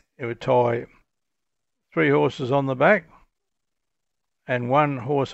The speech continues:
either side of the break horse. And, uh, so there would, would be six horses going down the road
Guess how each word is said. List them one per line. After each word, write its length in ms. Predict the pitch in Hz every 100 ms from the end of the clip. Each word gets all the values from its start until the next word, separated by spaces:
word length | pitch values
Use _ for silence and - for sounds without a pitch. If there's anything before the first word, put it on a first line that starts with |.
| -
either 360 | 135 135 135
side 360 | 120 139 131 131
of 220 | 127 110
the 180 | 131 131 - _ _ _ _
break 260 | 147 151 -
horse. 600 | 127 160 208 - - - _ _ _ _ _ _ _ _ _ _
And, 360 | 131 135 131 131
uh, 340 | 131 127 131 - -
so 240 | 143 139
there 140 | 143
would, 160 | 139 135
would 260 | 139 135 127
be 340 | 147 143 110 - - _ _ _ -
six 220 | 165 -
horses 460 | 151 156 147 123 -
going 300 | 143 151 139
down 200 | 143 139
the 100 | 135
road 360 | 156 180 123